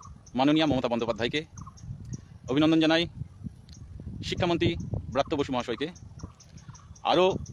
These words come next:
শুভেচ্ছা ও অভিমন-, অভিনন্দন জানাই বিভিন্ন আধিকারিক, সকল আধিকারিক মহলকে, উপর থেকে নিচ পর্যন্ত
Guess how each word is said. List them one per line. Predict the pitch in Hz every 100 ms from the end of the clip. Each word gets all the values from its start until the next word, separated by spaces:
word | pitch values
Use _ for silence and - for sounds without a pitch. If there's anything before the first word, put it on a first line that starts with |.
| - -
শুভেচ্ছা | 160 - 170
ও |
অভিমন-, | 160 160 165
অভিনন্দন | 147 156 156 151
জানাই | 160 180 - - - - - - - - - - - - - - - - 131
বিভিন্ন | 208 226 233 220 -
আধিকারিক, | 175 151 127 - - - - -
সকল | 190 220 - - 147
আধিকারিক | 165 180 160
মহলকে, | 127 131 98 - - - - - -
উপর | 143 180
থেকে | 160 131
নিচ | 151 156
পর্যন্ত | 143 156